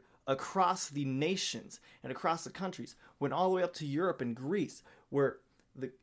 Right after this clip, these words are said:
the Bible was started to be written in Greek. Why? Because that's where it went. It went across the entire world.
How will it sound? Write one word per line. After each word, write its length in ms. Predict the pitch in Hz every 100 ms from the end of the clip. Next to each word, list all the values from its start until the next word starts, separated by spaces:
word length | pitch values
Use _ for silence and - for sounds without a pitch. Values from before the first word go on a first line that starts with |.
| 104
the 140 | 120
Bible 520 | 113 113 151 208 175 120
was 120 | 117
started 280 | - 160 165
to 60 |
be 160 | 160 165
written 240 | 175 185
in 100 | 180
Greek. 560 | 165 175 254 277 - - -
Why? 340 | 117 127 180 262
Because 300 | 220 - 214
that's 220 | 226 226
where 240 | 214 247
it 80 | 233
went. 480 | 156 160 311 - - - -
It 140 | - 220
went 160 | 262
across 520 | 165 - 220 220 226 -
the 180 | 165
entire 760 | 143 - - 185 226 233 220 208 - - -
world. 640 | 127 147 247 208 82 82